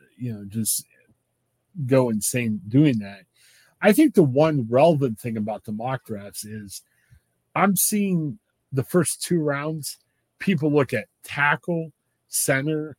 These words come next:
and cornerback. Now, obviously, anything could change. If Caleb Williams drops to twenty, you know, you draft Caleb Williams. Do you guys like those positions as positions the Steelers should focus on?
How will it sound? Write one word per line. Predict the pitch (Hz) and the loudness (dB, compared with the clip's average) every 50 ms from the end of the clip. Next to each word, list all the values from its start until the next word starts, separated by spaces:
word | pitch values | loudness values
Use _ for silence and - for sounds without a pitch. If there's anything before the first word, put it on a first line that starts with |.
| _ | _
and | - 123 120 - | -8 -6 -6 -6
cornerback. | - - 170 156 139 123 107 95 87 82 - - _ _ _ _ _ _ _ _ _ _ _ | -4 -2 -2 0 0 -2 -2 -6 -8 -14 -18 -20 _ _ _ _ _ _ _ _ _ _ _
Now, | 151 151 147 - - | 2 2 2 2 4
obviously, | 170 196 208 208 190 165 - - - 165 151 143 131 127 123 123 120 110 - _ _ _ _ _ _ _ _ _ _ _ - | 4 4 4 4 2 0 0 0 2 2 4 4 2 0 -2 -6 -10 -14 -18 _ _ _ _ _ _ _ _ _ _ _ -2
anything | 170 190 175 156 123 151 131 | 2 4 4 4 2 0 -2
could | 117 123 107 | -2 -4 -6
change. | - - 127 113 98 95 92 | -6 -8 -10 -10 -12 -12 -12
If | 107 107 - - | -12 -12 -12 -8
Caleb | - - 180 170 156 135 | 0 4 4 4 4 4
Williams | 127 131 131 131 131 123 117 107 | 2 2 2 2 2 0 -4 -4
drops | - - 120 110 110 107 - - | -2 -2 -2 -2 -2 -6 -10 -10
to | 113 101 | -10 -10
twenty, | - - - 110 110 110 107 107 107 107 104 95 | -12 -10 -10 -8 -8 -8 -10 -12 -16 -18 -14 -8
you | 117 123 120 | -4 -2 -2
know, | 117 | -2
you | 117 117 123 | -2 -2 -2
draft | 107 101 117 110 104 - _ | -2 -2 -4 -4 -4 -8 _
Caleb | - - 113 107 104 95 92 | -8 -6 -6 -6 -6 -8 -8
Williams. | 101 110 120 120 117 107 101 95 87 - - _ _ _ _ _ _ _ _ _ _ _ | -6 -4 -2 -2 -2 -4 -8 -12 -14 -20 -20 _ _ _ _ _ _ _ _ _ _ _
Do | - 151 | -2 2
you | 185 214 214 | 2 2 4
guys | 202 226 202 196 160 - | 4 4 4 4 2 2
like | 135 135 151 147 - - | 0 -2 -2 -2 -4 -4
those | 151 143 139 139 131 - - | -2 0 2 2 0 -2 -4
positions | - - - 113 95 107 113 123 127 - 165 160 156 147 131 - - | -8 -10 -10 -8 -6 -6 -6 -6 -6 -8 -10 -10 -10 -10 -12 -14 -12
as | 120 123 120 110 - - - - - _ _ _ _ _ _ _ _ _ _ - - | -12 -10 -10 -8 -8 -8 -10 -10 -12 _ _ _ _ _ _ _ _ _ _ -20 -8
positions | - 135 123 117 143 135 - - 139 127 117 | -6 -4 0 0 0 0 -2 -4 -8 -10 -10
the | 113 | -8
Steelers | 104 - - 139 135 127 110 | -8 -4 -2 0 0 0 -2
should | - 113 101 - | -4 -10 -12 -6
focus | - 117 127 - - 151 - - | -4 -4 -4 -4 -6 -8 -6 -6
on? | 151 151 151 | -6 -6 -6